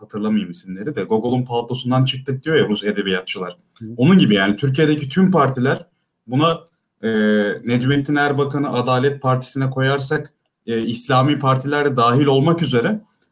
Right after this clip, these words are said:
Speaker 1: e, C H P'nin zaten bünyesinden çıkmış partiler. Dolayısıyla C H P'nin, e, genlerinde böyle bir kurucu aktörlük var. Zaten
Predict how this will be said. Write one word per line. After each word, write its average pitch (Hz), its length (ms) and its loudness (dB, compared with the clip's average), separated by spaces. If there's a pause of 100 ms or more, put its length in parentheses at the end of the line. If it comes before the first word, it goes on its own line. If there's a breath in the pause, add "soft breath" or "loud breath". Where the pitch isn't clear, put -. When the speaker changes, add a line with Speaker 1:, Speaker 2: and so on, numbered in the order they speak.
(220)
Speaker 1:
e, 101 240 0 (720)
C 147 140 4
H 156 120 4
P'nin 196 420 4
zaten 113 440 0
bünyesinden 104 520 0
çıkmış - 380 -14
partiler. 175 380 -8
Dolayısıyla 185 800 0 (280 loud breath)
C 135 160 4
H 151 140 4
P'nin, 170 440 0
e, 123 80 -2
genlerinde 147 640 0
böyle 147 240 0
bir 160 40 -4
kurucu 147 640 -4
aktörlük 135 520 -4
var. 127 120 0
Zaten 135 520 0